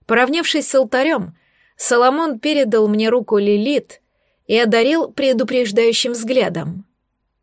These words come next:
«Обидишь мою дочь, рога пообломаю», читалось в его глазах. «Никогда»,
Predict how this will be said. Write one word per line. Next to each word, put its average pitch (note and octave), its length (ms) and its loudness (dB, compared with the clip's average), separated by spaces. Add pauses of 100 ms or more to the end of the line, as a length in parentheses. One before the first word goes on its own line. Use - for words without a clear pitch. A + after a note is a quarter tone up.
(400)
«Обидишь A#3 580 0
мою A#3 240 -2
дочь, A#3 500 -4 (240)
рога A#3 460 0
пообломаю», G3 800 -2 (540)
читалось B3 600 0
в - 40 -10
его A3 280 2
глазах. G3+ 640 -2 (920)
«Никогда», G#3 720 -4